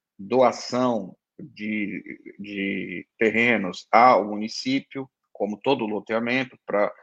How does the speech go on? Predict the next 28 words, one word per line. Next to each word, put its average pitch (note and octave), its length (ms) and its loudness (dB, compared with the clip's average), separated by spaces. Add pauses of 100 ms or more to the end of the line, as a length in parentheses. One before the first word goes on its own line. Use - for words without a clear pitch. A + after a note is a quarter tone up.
(260)
composição G#2 680 -4
do G2 60 -8
sistema G2+ 420 -4
viário, B2+ 560 6 (540)
mas B2+ 260 4
na D#3 220 6
origem, C3+ 480 2
quando B2+ 220 -2
esse A#2 180 -10
loteamento A2+ 720 -2 (100)
foi A2+ 300 -2
aprovado G#2+ 840 0
e A2 80 -4
essas G#2+ 300 -8
doações G#2 480 -4
foram F#2 300 -14
feitas, C#3 520 -4 (320)
é, B2 320 6
essas, C3+ 300 0 (340)
eh, G#2+ 440 -2
obras G#2+ 640 0
viárias A#2 720 0 (120)
teriam D#3+ 380 0
que - 140 -18
ter - 100 -4
sido A#2 260 -8
feitas - 880 -2 (800)
pelos D3 540 -2